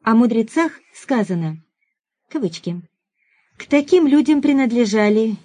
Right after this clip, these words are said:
и Фалес Милетский, и Питтак Митиленский, и Биант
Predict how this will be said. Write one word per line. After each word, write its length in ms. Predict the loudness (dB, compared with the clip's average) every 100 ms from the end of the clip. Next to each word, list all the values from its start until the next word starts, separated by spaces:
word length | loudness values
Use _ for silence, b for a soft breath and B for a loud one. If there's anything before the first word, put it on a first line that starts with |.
| -4
и 280 | 0 0 -4
Фалес 540 | -4 0 0 0 -4 0
Милетский, 840 | 2 4 2 0 -10 -6 -6 -8 _ b b b
и 140 | 0
Питтак 640 | 2 -2 0 -2 -2 -4 -20 0
Митиленский, 880 | 2 4 2 2 2 0 -2 -8 -8 -10 _ _ b b b
и 240 | 2 2 2
Биант 760 | 2 4 4 2 -2 -6 -18